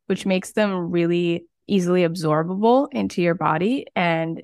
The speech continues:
that you can feel the effects pretty quickly. And then we have zinc and B vitamins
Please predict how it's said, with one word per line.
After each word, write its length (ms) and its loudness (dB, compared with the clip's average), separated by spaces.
that 200 -4
you 100 -4
can 140 -2
feel 220 2
the 120 0
effects 420 -6
pretty 240 -4
quickly. 560 -4
And 180 2
then 80 2
we 100 2
have 280 0
zinc 480 0
and 200 0
B 160 -2
vitamins 540 -2